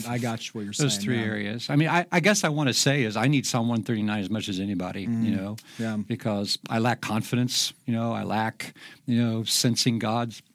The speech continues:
Speaker 2: God and desiring him more all the time and just
Speaker 1: Mm-hmm.
Speaker 2: resting in him.
Speaker 1: Yeah.
Speaker 2: And I need to be there.
Speaker 1: That's great.
Speaker 2: Yeah.
Speaker 1: Do you think there are any other practical steps we can take to be just more aware of God's presence and live in it?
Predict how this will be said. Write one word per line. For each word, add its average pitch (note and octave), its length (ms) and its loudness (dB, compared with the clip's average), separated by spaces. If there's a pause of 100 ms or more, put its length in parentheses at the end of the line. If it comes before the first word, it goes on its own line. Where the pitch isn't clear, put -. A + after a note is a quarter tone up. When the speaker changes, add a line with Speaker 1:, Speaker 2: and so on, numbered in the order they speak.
(280)
Speaker 2:
God A2+ 320 -2
and F2+ 340 -4
desiring A2+ 560 0
him A#2 160 0
more A2+ 300 0
all A2 80 -4
the A2 100 -4
time A2 460 -2
and G2 120 0
just G#2 180 -2
Speaker 1:
Mm-hmm. F#2+ 100 -6
Speaker 2:
resting A#2+ 480 0
in B2+ 120 2
him. C3+ 460 0 (140)
Speaker 1:
Yeah. G2 180 -6 (300)
Speaker 2:
And G#2+ 260 -4
I G#2+ 60 -4
need A2+ 220 -2
to A#2 60 -2
be A#2 180 -2
there. F2+ 260 -6 (120)
Speaker 1:
That's A2 160 -8
great. G#2+ 300 -4
Speaker 2:
Yeah. - 140 -10 (240)
Speaker 1:
Do C3+ 100 2
you E3+ 120 4
think F3+ 240 2
there C#3 180 2
are B2+ 120 -4
any C#3 280 2
other B2+ 300 -2
practical A#2+ 720 -6
steps - 600 -4
we A#2+ 160 -2
can A2+ 220 -2
take A#2 380 -6
to A#2 120 -6
be A#2 500 -2
just A#2 260 -2
more A#2+ 240 0
aware A2+ 360 -4
of A2+ 120 -6
God's A2+ 320 -4
presence A2+ 520 -4
and G#2 120 -6
live G#2+ 180 -8
in A#2 100 -4
it? A#2 160 -6